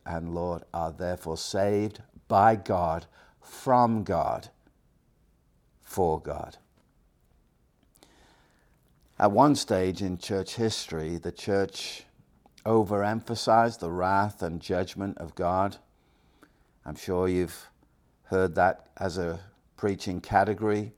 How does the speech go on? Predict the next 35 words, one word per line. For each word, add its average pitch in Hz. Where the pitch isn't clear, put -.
the 76
hellfire 101
and 87
damnation 90
preacher. 107
Yet 69
now 131
the 107
pendulum 107
has 95
fully 110
swung 104
the 92
other 92
way, 113
and 95
all 107
the 104
people 104
have 92
ever 101
heard 139
about 101
is 101
a 104
very 98
shallow 110
and 90
unbiblical 92
presentation 101
of 90
the 87
love 82
of 87
God. 95